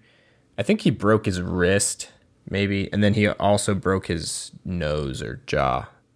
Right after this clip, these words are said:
at a different, he had two different injuries that kept him out for a long time. And then when he was finally healthy, he, Malone just wasn't putting him back in the rotation.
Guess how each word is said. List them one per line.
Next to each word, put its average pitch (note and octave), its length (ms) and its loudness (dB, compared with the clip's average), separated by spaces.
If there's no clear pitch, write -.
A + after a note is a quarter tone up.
at - 320 -4
a D2 80 -2
different, - 320 -8
he B2 60 4
had A2+ 160 2
two G2 260 0
different F#2 480 -4
injuries F#2 380 -6
that D#2 140 -6
kept - 220 -4
him G2 80 -4
out F2 160 -4
for G2 120 -4
a F2+ 60 0
long F#2 180 -2
time. F#2 300 -4
And A2+ 100 -2
then A#2 160 4
when A2 100 4
he G#2+ 60 4
was G#2 140 2
finally G2+ 260 0
healthy, G2 360 -2
he, G2+ 200 -4
Malone G#2 440 -2
just G2+ 200 -4
wasn't G#2+ 320 -4
putting G#2 220 2
him G#2 100 2
back G#2 260 4
in A2 80 0
the G#2+ 100 0
rotation. G#2+ 560 -2